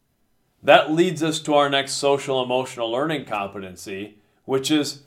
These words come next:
self-management. And for the next couple weeks, we're specifically going to look at self-discipline because that's hard. It's easy to identify a goal, to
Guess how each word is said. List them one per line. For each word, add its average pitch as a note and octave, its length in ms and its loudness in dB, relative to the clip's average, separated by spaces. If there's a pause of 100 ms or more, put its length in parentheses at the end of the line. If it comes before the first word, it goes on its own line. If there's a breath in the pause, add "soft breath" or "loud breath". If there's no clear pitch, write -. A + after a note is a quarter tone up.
self-management. D3 1200 2 (880)
And C3+ 160 -8
for D#3+ 80 -2
the D#3 100 0
next D#3 280 0
couple G3 360 6
weeks, B2+ 260 -4
we're C3 120 -2
specifically D3 760 -4
going B2+ 300 -4
to B2 60 -6
look B2 220 -6
at C3+ 160 -4
self-discipline C3 1160 -4 (320 soft breath)
because B2+ 440 -2
that's C#3+ 360 -2
hard. B2 460 0 (1400)
It's - 460 0
easy F#3+ 580 -4
to C#3+ 160 0
identify C3 680 0
a G2+ 120 -6
goal, F#2+ 580 -8 (580)
to B2+ 300 -4